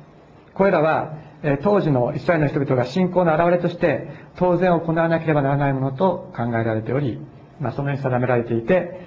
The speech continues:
えー、イエス様自身もそれを行うように、弟子たちにですね、それを行うように教え、またご自身もそれを実践なさいました。だからここを読んでですね、ちょっと勘違いしないようにしなきゃいけない。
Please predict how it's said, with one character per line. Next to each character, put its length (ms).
え 640
ー、 60
イ 40
エ 60
ス 60
様 140
自 240
身 80
も 100
そ 120
れ 80
を 120
行 120
う 220
よ 120
う 20
に、 80
弟 120
子 80
た 100
ち 60
に 80
で 60
す 80
ね、 140
そ 80
れ 80
を 80
行 120
う 220
よ 100
う 40
に 60
教 240
え、 160
ま 120
た 120
ご 120
自 200
身 80
も 80
そ 100
れ 80
を 60
実 240
践 60
な 120
さ 100
い 60
ま 80
し 60
た。 80
だ 80
か 60
ら 80
こ 100
こ 120
を 20
読 200
ん 40
で 100
で 80
す 100
ね、 140
ち 60
ょ 60
っ 40
と 220
勘 180
違 40
い 20
し 300
な 80
い 40
よ 80
う 20
に 60
し 80
な 100
き 60
ゃ 20
い 40
け 80
な 100
い。 40